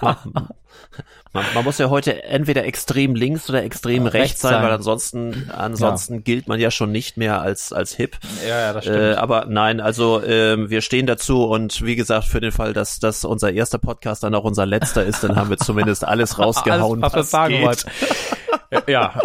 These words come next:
Speaker 2: <clears throat> ja, und, und da, da, also ich, ich bin da jetzt nicht, noch nicht so aktiv, weil ich da jetzt erst, äh, angefangen hab, ähm, aber, äh, das wäre sozusagen mein, mein, oder das quasi mein, <laughs> wäre mein Netzwerk eventuell, um einfach
Speaker 1: Ja.
Speaker 2: ein paar Leute kennenzulernen, so auch,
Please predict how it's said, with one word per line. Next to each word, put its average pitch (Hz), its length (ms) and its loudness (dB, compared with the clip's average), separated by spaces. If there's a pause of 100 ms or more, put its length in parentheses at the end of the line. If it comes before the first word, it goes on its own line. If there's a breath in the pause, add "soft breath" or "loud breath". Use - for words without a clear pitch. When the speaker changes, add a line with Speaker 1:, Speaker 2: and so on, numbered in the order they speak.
(140)
Speaker 2:
<clears throat> 110 220 -2
ja, 139 180 4
und, - 380 -6
und 123 140 0
da, 135 260 2
da, 110 100 -2 (100)
also 117 240 0
ich, 92 200 -10
ich 107 140 -10
bin 135 80 -2
da 131 60 2
jetzt 120 100 -2
nicht, 104 320 -8
noch - 260 -2
nicht 123 120 2
so 135 100 2
aktiv, 170 360 -2
weil 117 100 0
ich 113 80 -8
da 117 100 0
jetzt 110 140 -4
erst, - 240 -8
äh, 107 160 -6 (100)
angefangen 143 500 -4
hab, - 320 -8
ähm, 110 440 -2 (120)
aber, 104 800 0
äh, 71 60 -12
das 101 220 -4
wäre 113 160 2
sozusagen 107 580 0
mein, 98 480 0
mein, 90 300 -8
oder 95 100 -10
das 104 140 -8
quasi 101 260 -2
mein, 98 280 2
<laughs> - 40 -18
wäre 131 380 0
mein 113 180 2
Netzwerk 127 440 0
eventuell, 120 680 0 (460 loud breath)
um 113 100 -4
einfach 107 160 4
Speaker 1:
Ja. 98 60 4
Speaker 2:
ein 101 40 0
paar 110 100 2
Leute 123 240 2
kennenzulernen, 127 680 0
so 110 100 0
auch, - 280 -4